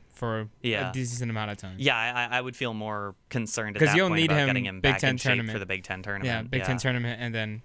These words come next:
Speaker 1: you know, obviously, eventually
Speaker 2: Mm-hmm.
Speaker 1: March Madness.
Speaker 2: Yeah,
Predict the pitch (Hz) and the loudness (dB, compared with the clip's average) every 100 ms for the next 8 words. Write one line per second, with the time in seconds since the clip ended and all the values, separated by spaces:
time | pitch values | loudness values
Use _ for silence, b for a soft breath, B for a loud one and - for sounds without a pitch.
0 | - 107 92 107 117 117 104 104 117 107 | -12 -12 -10 -12 -10 -8 -8 -4 -4 -4
1 | 104 - - 123 110 - 104 107 117 - | -8 -12 -8 -6 -6 -6 -10 -10 -14 -8
2 | 120 107 95 | -2 0 -2